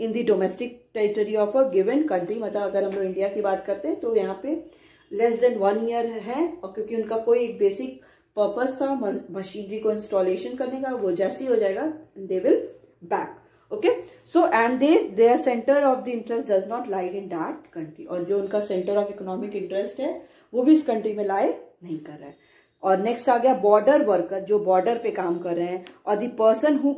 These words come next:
cross the border between two countries daily or the regularly in order to work in one country। ठीक है, जो भी बॉर्डर workers हैं, मतलब जो border पे काम कर रहे हैं, एक border को दूसरे border को क्रॉस कर रहे हैं, मतलब अगर दो border country का ले लेते हैं,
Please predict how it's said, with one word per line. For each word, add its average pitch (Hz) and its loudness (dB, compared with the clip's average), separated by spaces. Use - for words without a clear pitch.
cross 208 2
the 294 8
border 208 6
between 226 0
two 330 8
countries 202 -4
daily 190 2
or 233 2
the 226 -4
regularly 247 0
in 269 4
order 240 6
to 269 0
work 226 2
in 254 -2
one 196 -2
country। 208 -4
ठीक 320 -4
है, 320 4
जो 247 0
भी 277 2
बॉर्डर 214 4
workers 202 0
हैं, 214 -8
मतलब 202 -6
जो 214 0
border 185 4
पे 202 -6
काम 170 0
कर 170 -2
रहे 175 -2
हैं, 233 -10
एक 208 -2
border 196 4
को 214 0
दूसरे 196 -4
border 196 0
को 202 -4
क्रॉस 185 0
कर 175 -8
रहे 175 -6
हैं, 180 -6
मतलब 175 -10
अगर 175 -6
दो 175 -4
border 180 -2
country 175 -4
का 185 -4
ले 175 -2
लेते 196 -10
हैं, 302 -12